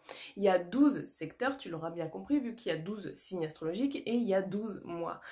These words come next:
Donc chaque nouvelle lune nous permet de faire des vœux, de revenir au compteur à zéro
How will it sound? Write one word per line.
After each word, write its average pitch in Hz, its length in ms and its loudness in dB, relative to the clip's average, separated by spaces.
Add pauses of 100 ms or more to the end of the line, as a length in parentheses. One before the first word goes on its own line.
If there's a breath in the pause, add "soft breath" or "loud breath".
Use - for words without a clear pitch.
(260 loud breath)
Donc 196 240 4
chaque 277 320 4
nouvelle 214 420 2
lune 220 320 2 (760 loud breath)
nous 214 420 4
permet 202 540 4
de 196 140 -2
faire 254 320 2
des 180 180 4
vœux, 190 240 4
de 175 160 4
revenir 220 960 6
au 170 60 0
compteur 208 440 0
à 160 140 0
zéro 190 680 2